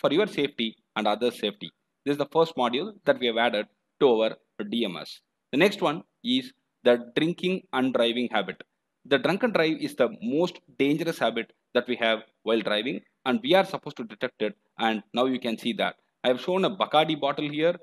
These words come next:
and it is getting detected. I have earlier shown a normal bottle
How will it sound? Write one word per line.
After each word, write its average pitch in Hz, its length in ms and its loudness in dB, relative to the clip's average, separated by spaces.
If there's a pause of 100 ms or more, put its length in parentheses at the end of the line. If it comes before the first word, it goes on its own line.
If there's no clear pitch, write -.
(180)
and 127 80 2
it 127 120 0
is 120 100 -6
getting 143 260 -4
detected. 139 480 -4 (200)
I 123 80 4
have 123 100 4
earlier 180 320 4
shown 160 220 -4
a 135 60 0
normal 147 360 0
bottle 127 400 0